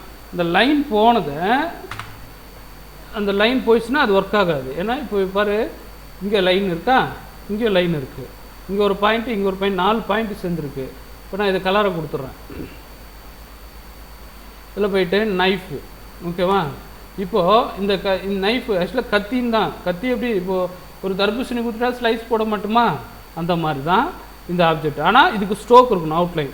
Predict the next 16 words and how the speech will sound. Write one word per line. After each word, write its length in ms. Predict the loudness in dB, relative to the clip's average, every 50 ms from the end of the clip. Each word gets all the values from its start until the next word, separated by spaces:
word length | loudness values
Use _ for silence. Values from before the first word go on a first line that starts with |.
| -8
இப்ப 140 | -6 -2 0
இந்த 120 | 0 0
கத்தி 300 | 2 0 0 -2 0 -2
இப்படி 180 | -2 -2 0 0
இருக்கு, 400 | 0 0 0 0 0 0 0 -2 -4 -4
அந்த 140 | -2 -2 -2
ஸ்ட்ரோக்கை 400 | -4 0 4 4 4 6 4 0
பார்த்த 340 | 2 4 2 2 4 2 -2
உடனே 220 | -2 0 -2 -2
அப்படியே 480 | -4 -4 -4 -6 -4 -2 0 -2 -2 -2 -8 -14 -18 -18 -20 -20 -14 -4
கட் 140 | -4 -4 -2 2
பண்றதுக்கு 800 | 0 2 2 0 -2 -2 -4 -2 -2 -2 0 0 0 0 0 2
எட்ஜை 320 | 0 0 2 0 0 -2
கிரியேட் 240 | 0 0 -2 -2 -2 -4
பண்ணி 160 | -8 -12 -12
கொடுத்துரும். 380 | -12 -14 -16 -16 -16 -16 -18